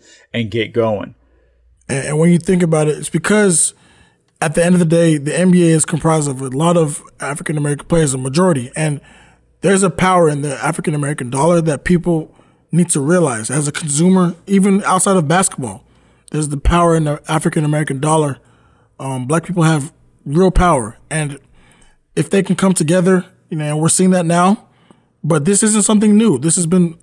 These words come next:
Speaker 2: something that, that we've fought for forever, for decades, um, for centuries even. And,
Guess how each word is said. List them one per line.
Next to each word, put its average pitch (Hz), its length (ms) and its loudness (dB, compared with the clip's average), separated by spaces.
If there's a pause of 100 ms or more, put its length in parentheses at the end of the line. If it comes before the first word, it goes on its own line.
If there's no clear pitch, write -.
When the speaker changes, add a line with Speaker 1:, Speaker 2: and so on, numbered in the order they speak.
(420)
Speaker 2:
something 202 260 2
that, 180 200 2
that 160 120 -2
we've 190 180 4
fought 180 280 0
for 147 280 -4
forever, 131 600 -2
for - 140 -10
decades, 139 720 -4 (400)
um, 117 300 -8
for - 120 -6
centuries 143 560 0
even. 104 240 -12 (140)
And, 143 280 -4